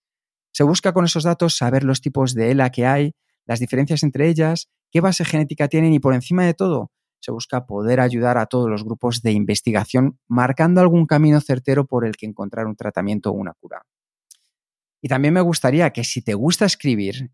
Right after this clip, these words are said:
y eres un apasionado o apasionada del fútbol, el año pasado, pues, lanzamos ya la primera, eh, el primer año del premio Carlos Matallanas de literatura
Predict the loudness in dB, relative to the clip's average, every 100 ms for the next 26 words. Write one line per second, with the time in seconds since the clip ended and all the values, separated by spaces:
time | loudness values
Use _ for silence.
0 | _ 0 2 2 2 0 2 0 -2 0
1 | 0 0 -4 -6 -6 -6 -8 -6 0 2
2 | 4 2 0 -2 -2 0 -2 -2 -10 _
3 | _ _ _ _ _ _ _ _ _ -8
4 | -2 -2 0 0 2 2 0 -4 _ _
5 | -20 _ _ _ -10 -8 -10 -10 -10 -4
6 | -2 0 0 0 -2 -2 -2 0 2 2
7 | 0 -6 _ _ _ _ -10 -8 -8 -12
8 | _ _ _ _ _ _ _ -12 -6 -6
9 | -4 -2 2 2 2 0 0 0 2 2
10 | 2 0 0 0 0 -2 0 0 -2 -6
11 | -8 -8 -8 -6 -8 -6 -4 -6